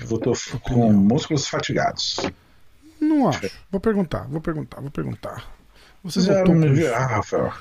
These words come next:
Speaker 1: Me diz.
Speaker 2: músculos fatigados.
Speaker 1: Já me viu,
Speaker 2: Bom.
Speaker 1: já me viu errar, Rafael?
Speaker 2: <clears throat> É, já. Pra caralho.
Speaker 1: Tá. Beleza.
Speaker 2: Ah, <laughs> ah, pá, pá, pá, Pix.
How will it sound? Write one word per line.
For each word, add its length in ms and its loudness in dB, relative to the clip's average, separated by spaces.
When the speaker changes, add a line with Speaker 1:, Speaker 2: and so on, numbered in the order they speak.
Speaker 1:
Me 140 2
diz. 400 0
Speaker 2:
músculos 760 -2
fatigados. 680 -8
Speaker 1:
Já 100 0
me 100 4
viu, 260 2
Speaker 2:
Bom. 180 8
Speaker 1:
já 160 0
me 120 4
viu 180 2
errar, 320 0
Rafael? 320 -6
Speaker 2:
<clears throat> 460 0
É, 540 0
já. 380 -2
Pra 100 -6
caralho. 400 -6
Speaker 1:
Tá. 160 -4
Beleza. 400 -8
Speaker 2:
Ah, 800 2
<laughs> 1800 -8
ah, 500 4
pá, 100 4
pá, 140 0
pá, 560 6
Pix. 760 0